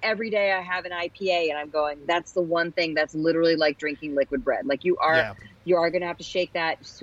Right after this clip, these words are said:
Speaker 1: see if you can do a bubble water or something that, like, gives, gives you that feeling until you can shake." But there are a couple things you're gonna have to shake, and that's one of them. Beer is a,
Speaker 2: Yeah, I
Speaker 1: you can't
Speaker 2: have,
Speaker 1: do it.
Speaker 2: I haven't
Speaker 1: On the
Speaker 2: had,
Speaker 1: regs. I
Speaker 2: had
Speaker 1: mean,
Speaker 2: a
Speaker 1: you can have
Speaker 2: beer
Speaker 1: a special beer,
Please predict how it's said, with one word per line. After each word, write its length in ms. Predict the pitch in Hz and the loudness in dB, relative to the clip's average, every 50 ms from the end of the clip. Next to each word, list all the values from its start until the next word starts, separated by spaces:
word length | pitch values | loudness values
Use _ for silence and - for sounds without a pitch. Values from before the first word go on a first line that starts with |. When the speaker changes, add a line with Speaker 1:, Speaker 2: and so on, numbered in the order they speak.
| 190 - | -6 -6
Speaker 1:
see 160 | - - 202 180 | -4 -4 -4 -4
if 80 | 156 | -2
you 80 | 180 175 | -2 -4
can 100 | 170 165 | -4 -2
do 140 | 156 160 156 | 0 -2 0
a 40 | |
bubble 280 | 147 165 156 147 175 165 | 2 0 0 0 0 0
water 360 | 160 165 165 160 160 160 156 | 0 0 2 2 2 2 2
or 60 | 156 | 0
something 600 | 151 - 185 170 170 165 - 180 170 170 170 165 | 0 -2 -4 -4 -4 0 0 0 0 0 0 0
that, 140 | 156 156 - | -2 -2 0
like, 220 | - 143 143 139 - | 0 -2 -2 -2 0
gives, 240 | - 170 156 - - - | 0 0 0 0 -8 -10
gives 240 | - 202 208 202 180 | 0 0 0 2 2
you 120 | 202 220 196 | 0 0 0
that 200 | 202 190 - - - | 0 0 0 -4 -6
feeling 540 | - 214 208 208 208 208 202 202 208 208 202 - - - - - - - - - - - - | -6 -4 -4 -2 -4 -4 -4 -4 -4 -4 -6 -8 -12 -20 -20 -20 -20 -20 -20 -20 -20 -8 -6
until 300 | 185 180 - - 202 185 | -6 -4 0 2 4 4
you 160 | 180 175 165 | 4 2 2
can 140 | - 175 151 | 0 -2 -2
shake." 180 | - 180 151 | -2 -2 -2
But 100 | 196 202 | 0 2
there 140 | - 220 220 | 2 4 4
are 120 | 233 247 | 4 2
a 40 | 247 | 0
couple 240 | - - 254 - 247 | 0 -4 -6 -6 -4
things 260 | - 254 247 220 165 | -2 -2 -2 -2 -4
you're 100 | 180 165 | -4 -2
gonna 160 | 175 170 160 160 | -2 -4 -4 -6
have 120 | 156 147 - | -8 -10 -12
to 60 | - | -16
shake, 280 | - - 147 120 107 - - - _ _ _ 139 | -6 -6 -6 -6 -6 -12 -20 -20 _ _ _ -8
and 100 | 160 156 | -6 -4
that's 220 | 151 143 - - | -4 -6 -6 -6
one 140 | 143 135 123 | -8 -6 -6
of 40 | 113 | -6
them. 160 | 120 117 117 - - | -8 -10 -10 -2 0
Beer 240 | 165 160 165 156 | 2 4 6 4
is 160 | 156 147 135 147 | 4 2 2 2
a, 300 | 147 139 135 135 127 - | 2 2 2 0 -4 -6
Speaker 2:
Yeah, 220 | - 107 110 107 104 | -4 -2 -2 0 0
I 60 | 120 | 2
Speaker 1:
you 40 | 139 156 | 2 2
can't 180 | 151 165 151 | 2 0 0
Speaker 2:
have, 100 | 139 123 | -4 -4
Speaker 1:
do 60 | 117 | -4
it. 100 | 82 71 - _ - - - - - _ _ 113 | -6 -8 -12 _ -20 -20 -20 -20 -20 _ _ 2
Speaker 2:
I 160 | 120 143 180 | 2 4 4
haven't 360 | 208 175 180 185 185 160 170 | 4 4 4 4 4 4 4
Speaker 1:
On 60 | 196 - | 4 6
the 40 | 165 | 6
Speaker 2:
had, 80 | 165 165 | 4 4
Speaker 1:
regs. 340 | 170 143 131 - - - - | 2 0 -2 -4 -10 -10 -6
I 40 | - | -2
Speaker 2:
had 80 | 143 147 | 0 2
Speaker 1:
mean, 80 | 156 | 4
Speaker 2:
a 20 | 151 147 | 2 2
Speaker 1:
you 40 | |
can 100 | - 240 214 | 2 0 0
have 100 | 202 156 | 0 0
Speaker 2:
beer 60 | 175 | 0
Speaker 1:
a 40 | 160 | -2
special 400 | - - - 190 175 - - 170 | -8 -10 -10 -10 -10 -8 -8 -10
beer, 360 | 143 139 156 139 131 120 123 | -8 -6 -6 -6 -6 -6 -8